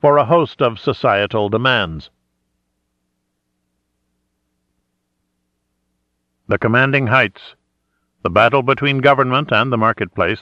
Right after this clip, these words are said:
That Is Remaking the Modern World, by Daniel Yergin and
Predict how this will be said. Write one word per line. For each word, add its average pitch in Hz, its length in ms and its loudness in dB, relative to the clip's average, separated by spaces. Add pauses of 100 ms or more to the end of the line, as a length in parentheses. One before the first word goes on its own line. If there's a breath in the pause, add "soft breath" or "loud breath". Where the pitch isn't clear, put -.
That 80 120 -2
Is 85 140 -2
Remaking 113 580 -2
the 117 60 -2
Modern 123 360 0
World, 98 440 -2 (400)
by 92 140 -2
Daniel 131 420 0
Yergin 113 420 0
and 92 260 -4